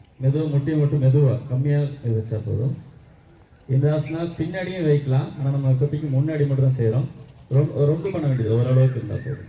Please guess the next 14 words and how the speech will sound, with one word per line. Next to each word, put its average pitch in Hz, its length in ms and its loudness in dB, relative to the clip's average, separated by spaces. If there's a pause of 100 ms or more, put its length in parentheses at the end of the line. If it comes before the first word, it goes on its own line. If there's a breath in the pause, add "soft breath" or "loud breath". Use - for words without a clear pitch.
(160)
காதோட 143 280 2
ஒட்டி 135 280 2
கைகள் 131 280 4
இருக்கட்டும். 135 420 0 (1080)
ஆறு 151 240 0
கவுண்ட் 147 240 2
வரைக்கும் 110 260 0
அங்க. 98 140 -10 (460)
ஒண்ணு 113 280 -6
மூச்சு 127 240 0
இழுப்போம். 156 360 2 (1080)
ரெண்டு 120 440 -2
மூச்சு 113 240 -2
விடுவோம். 98 280 -2